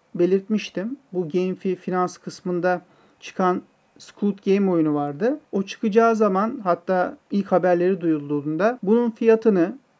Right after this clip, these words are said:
B S V'nin fiyatını iki dolara kadar çıkartabilir demişti ki çıkarttı.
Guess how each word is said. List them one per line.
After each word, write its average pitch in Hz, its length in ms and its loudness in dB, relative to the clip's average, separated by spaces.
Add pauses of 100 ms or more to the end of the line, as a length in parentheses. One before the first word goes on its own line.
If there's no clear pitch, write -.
(120)
B 180 160 2
S 185 200 -2
V'nin 190 200 -2
fiyatını 190 420 -2
iki 202 200 -6
dolara 170 320 2
kadar 190 380 -2
çıkartabilir 190 760 0
demişti 156 380 -2
ki - 140 -8
çıkarttı. 196 720 0